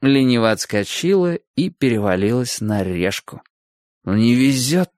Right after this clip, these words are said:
так не везет. "Хе, пока, Чик!" — сказал богатый везунок, поднял монету,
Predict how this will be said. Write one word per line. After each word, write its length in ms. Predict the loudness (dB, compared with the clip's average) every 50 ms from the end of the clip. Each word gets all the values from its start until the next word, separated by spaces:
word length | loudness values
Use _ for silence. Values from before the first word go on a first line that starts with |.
| _
так 260 | -4 -4 -4 -2 -2
не 200 | 0 2 2 4
везет. 680 | 4 4 2 2 0 -2 -2 -4 -4 -6 -8 _ -20 _ _ _ _ _ _ _ _ _ _ _ _ _ _ _ _ -6
"Хе, 220 | -2 0 -2 -2 _ _ _ _ _ _ _ _ _ -2
пока, 520 | 0 0 0 -2 0 0 2 2 2 0 -2 -4
Чик!" — 420 | -6 -4 -4 -4 -6 _ -16 _ _ _ _ _ -20 -20 -20 -18 -10 -6
сказал 440 | -6 0 0 0 2 2 2 0
богатый 460 | 2 2 0 0 0 -2 -2 0 -4 -2
везунок, 760 | -2 -2 -2 0 0 2 0 0 -2 _ -16 -20 _ _ _ _ _ 0
поднял 320 | 0 0 2 2 0 0
монету, 600 | 2 0 0 0 0 -2 -4 -4 -6 -8 -8 -10